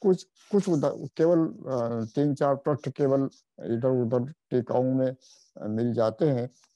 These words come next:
बाकी विस्तार से हमें उसका बारे में मिलता नहीं। तो इस तरह से, अ, हर चीज के ऊपर बहुत ही गहराई से वो विचार करता था और उसको व्यक्त करता था और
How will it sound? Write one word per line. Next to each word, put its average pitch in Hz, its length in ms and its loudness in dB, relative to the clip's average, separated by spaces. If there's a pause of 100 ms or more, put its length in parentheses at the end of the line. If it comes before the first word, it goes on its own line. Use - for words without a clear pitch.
(160)
बाकी 135 440 0
विस्तार 123 640 -2
से 120 120 -4
हमें 117 160 -2
उसका 107 360 -6
बारे 95 300 -4
में 104 140 -4
मिलता 92 320 -8
नहीं। - 160 -10
तो - 140 -2
इस 180 120 2
तरह 190 200 4
से, 220 260 4 (920)
अ, 143 320 -6 (180)
हर 180 240 2
चीज 226 360 4
के 240 100 2
ऊपर 190 420 4 (320)
बहुत 165 360 2
ही 220 40 2
गहराई 151 600 4
से 175 260 6 (460)
वो 143 100 0
विचार 120 380 -2
करता 110 380 -4
था 143 240 -8 (300)
और 123 100 0
उसको 117 260 -4
व्यक्त 110 200 -2
करता 110 420 -4
था 170 340 -4 (280)
और 156 220 2